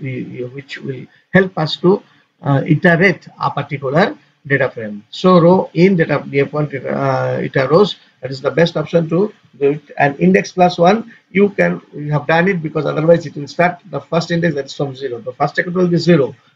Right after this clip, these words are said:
which is not, um, sometimes user may,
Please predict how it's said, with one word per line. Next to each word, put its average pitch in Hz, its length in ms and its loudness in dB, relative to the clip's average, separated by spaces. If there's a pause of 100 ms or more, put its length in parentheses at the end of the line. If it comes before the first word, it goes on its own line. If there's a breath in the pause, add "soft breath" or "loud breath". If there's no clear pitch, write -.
(120)
which 151 180 -4
is 151 180 0
not, 156 380 2 (400)
um, 131 800 -2
sometimes 170 460 0
user 180 340 4
may, 170 320 4